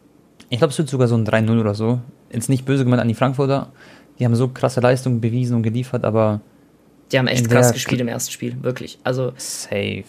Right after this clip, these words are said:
Speaker 1: Auch Knaufs Tor, das war ein Traum.
Speaker 2: Ja.
Speaker 1: Wirklich, das war ein geiles Spiel von
Speaker 2: Barca
Speaker 1: denen. Aber
Speaker 2: hatte
Speaker 1: das wird halt nicht, ja.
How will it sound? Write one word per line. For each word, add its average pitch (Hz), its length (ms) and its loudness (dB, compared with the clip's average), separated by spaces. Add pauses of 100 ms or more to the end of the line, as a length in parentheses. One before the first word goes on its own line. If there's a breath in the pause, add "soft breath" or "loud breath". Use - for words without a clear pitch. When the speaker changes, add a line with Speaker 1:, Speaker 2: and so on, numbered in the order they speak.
Speaker 1:
Auch 113 200 -4
Knaufs 123 460 2
Tor, 120 240 4
das 110 180 -2
war 107 140 0
ein 104 140 -6
Traum. 110 320 0
Speaker 2:
Ja. 135 140 -4
Speaker 1:
Wirklich, 107 180 -4
das 107 180 -8
war 113 80 0
ein 107 60 -4
geiles 113 240 0
Spiel 107 200 -6
von 107 80 -8
Speaker 2:
Barca 123 200 0
Speaker 1:
denen. 104 120 0
Aber 127 240 2
Speaker 2:
hatte 120 80 4
Speaker 1:
das 127 160 0
wird 151 100 2
halt 143 140 4
nicht, 131 300 -2 (220)
ja. 107 140 -2